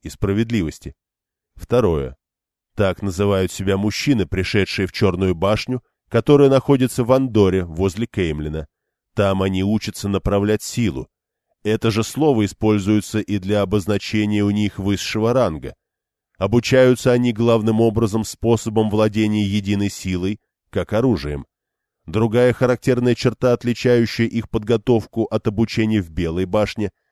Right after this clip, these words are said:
едва они овладевают умением обращаться к Саидин, к мужской половине силы, то все хозяйственные работы выполняются ими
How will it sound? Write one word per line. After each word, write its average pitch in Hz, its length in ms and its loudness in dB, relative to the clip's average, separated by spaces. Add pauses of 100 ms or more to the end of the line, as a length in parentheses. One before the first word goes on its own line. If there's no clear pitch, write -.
(480)
едва 95 480 -2
они 98 220 0
овладевают 95 760 -2
умением 95 460 0
обращаться 92 640 -2
к - 60 -16
Саидин, 113 580 0 (320)
к - 60 -20
мужской 101 480 0
половине 95 440 0
силы, 78 440 -6 (460)
то 113 120 2
все 127 200 0
хозяйственные 113 760 2
работы 113 420 4
выполняются 101 760 0
ими 113 400 0